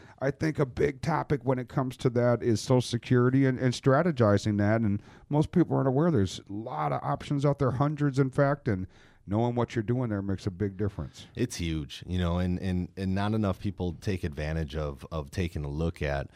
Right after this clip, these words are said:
Speaker 2: you know, what is out there as far as Social Security goes. More than half of baby boomer women admit to knowing very little about Social Security benefits, which may be why about three quarters of women take Social Security benefits early.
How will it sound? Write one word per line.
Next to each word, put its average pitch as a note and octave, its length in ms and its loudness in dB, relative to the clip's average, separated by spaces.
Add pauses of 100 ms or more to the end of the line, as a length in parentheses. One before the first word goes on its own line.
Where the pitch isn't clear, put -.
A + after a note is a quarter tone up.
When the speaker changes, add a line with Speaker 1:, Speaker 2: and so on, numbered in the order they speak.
(340)
Speaker 2:
you C3+ 60 0
know, A2 100 6
what G2+ 260 2
is F#2 260 0
out D2+ 240 0
there D2+ 160 -4
as D2 120 -4
far D2+ 220 -2
as D2 100 -6
Social D2+ 320 -8
Security C#2+ 440 -10
goes. C2+ 380 -10
More F#2 160 -2
than F2+ 140 0
half G2 340 0
of F#2 140 -2
baby F2+ 260 -2
boomer D2+ 520 -2 (120)
women E2 480 0
admit F#2 300 -2
to G2 100 -4
knowing F#2 260 2
very F2+ 280 0
little F#2+ 340 0
about D#2 280 -4
Social E2 300 -4
Security D2+ 380 -6
benefits, D#2 720 -4 (460)
which A2 220 2
may A2 180 6
be D#3+ 140 4
why G2 400 2
about G#2 360 0
three C3+ 200 0
quarters B2+ 420 2
of E2+ 100 2
women E2 280 2
take F#2+ 220 2
Social G2+ 340 0
Security F#2 360 -2
benefits E2+ 520 -2
early. C#3+ 360 0